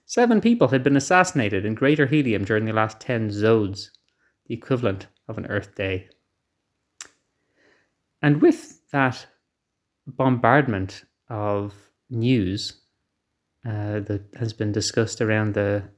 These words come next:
the Carter Thoris dinner table, we will take a breath and we'll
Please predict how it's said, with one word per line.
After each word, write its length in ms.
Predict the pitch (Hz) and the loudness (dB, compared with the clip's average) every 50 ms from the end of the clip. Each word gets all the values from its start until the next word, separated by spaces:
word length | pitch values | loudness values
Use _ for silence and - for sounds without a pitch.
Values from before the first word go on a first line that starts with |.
| _ _ _ _ _ _ _ _ _ _ _ _ _ _ _ | _ _ _ _ _ _ _ _ _ _ _ _ _ _ _
the 420 | - 113 107 110 110 107 - - - _ _ _ _ _ | -8 -4 -2 -2 -2 -2 -4 -6 -10 _ _ _ _ _
Carter 320 | - - 120 113 110 117 107 | 0 2 2 2 2 0 -2
Thoris 640 | - - 113 110 110 110 104 - - - - - _ _ _ | 0 0 2 2 2 2 0 -2 -6 -10 -10 -14 _ _ _
dinner 220 | - 117 117 110 | -6 -4 -4 -2
table, 420 | - 120 117 120 139 151 170 165 - _ _ _ _ _ _ _ _ _ _ - | 0 2 2 2 2 0 -2 -4 -8 _ _ _ _ _ _ _ _ _ _ -6
we 220 | 135 143 147 156 | -2 0 0 2
will 520 | 147 147 147 151 151 151 147 147 147 143 - - _ | 4 4 4 4 4 4 2 2 0 -2 -4 -10 _
take 200 | - - 175 170 | -8 -8 -4 -4
a 40 | 165 | -2
breath 460 | 139 - 143 170 220 - - - _ _ _ _ _ _ _ _ _ _ _ _ _ _ - - - - - - - - - - - - - - - - - - - - - - - _ _ _ _ _ _ _ _ _ _ _ - - _ _ _ _ | 0 0 0 0 0 -4 -10 -18 _ _ _ _ _ _ _ _ _ _ _ _ _ _ -20 -20 -20 -20 -20 -20 -20 -20 -20 -20 -20 -20 -20 -20 -20 -20 -20 -20 -20 -20 -20 -20 -20 _ _ _ _ _ _ _ _ _ _ _ -20 -20 _ _ _ _
and 260 | 127 131 135 127 127 | -6 -4 -2 0 2
we'll 500 | 127 127 127 123 123 123 123 127 127 123 | 2 2 2 2 2 0 0 0 0 -2